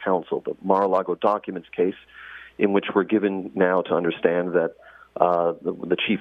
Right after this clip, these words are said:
judge for the, the federal courts here in Washington, uh, recently found that there was evidence of a crime committed and has compelled the testimony and the production of documents by one of Mister Trump's own lawyers. You've also overseen by the special counsel, uh, is the,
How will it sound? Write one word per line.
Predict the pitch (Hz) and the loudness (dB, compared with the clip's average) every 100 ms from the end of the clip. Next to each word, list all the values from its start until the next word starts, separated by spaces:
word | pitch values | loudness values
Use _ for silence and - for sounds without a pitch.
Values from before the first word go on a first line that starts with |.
| - | 2
judge | 101 95 92 - - | 4 4 2 -4 -2
for | 101 87 | 0 2
the, | 85 - | 0 -6
the | 90 85 - | -2 -2 2
federal | 107 92 85 - | 0 2 -2 -2
courts | - - 95 - | -4 0 0 0
here | - 90 | -2 -2
in | 85 | 2
Washington, | 87 95 104 90 87 90 _ - - _ - | 2 2 -2 -4 -4 -4 _ -20 -20 _ -2
uh, | 85 87 | 0 0
recently | 92 90 95 90 | -2 -2 0 -2
found | 85 87 87 90 87 85 | 0 0 2 -2 -2 0
that | 80 - | 0 0
there | 85 82 | 0 2
was | 90 95 | 2 2
evidence | 92 82 85 | 0 -2 -8
of | 87 | -8
a | 82 | -4
crime | - 87 82 | 0 0 -2
committed | - 85 82 92 | -8 -4 -4 -6
and | 87 | -4
has | 90 - | -4 -4
compelled | 92 - 95 90 | -2 0 2 0
the | - | -4
testimony | - 92 - 95 87 90 | 0 0 0 -2 0 0
and | |
the | 85 | -6
production | - 92 90 - | -2 0 0 -2
of | - | -2
documents | 87 87 - 85 80 | 0 0 -2 -10 -4
by | - 82 | 0 2
one | 87 | 0
of | 87 85 | -2 -6
Mister | 80 - | -14 -6
Trump's | - 87 - | -2 -2 -2
own | 85 - | -4 0
lawyers. | 95 87 82 - - - - - - | 0 0 -4 -14 -20 -18 -16 -16 -2
You've | 110 98 | 0 2
also | - 113 120 110 | 4 4 4 4
overseen | 104 98 - 101 | 2 -2 -2 2
by | 92 | 2
the | 87 - | 0 0
special | 92 87 90 | -2 0 -4
counsel, | - 92 87 90 87 85 | -2 -4 0 0 2 0
uh, | 82 78 80 78 | 0 0 0 -2
is | 82 78 | -4 -4
the, | - | -4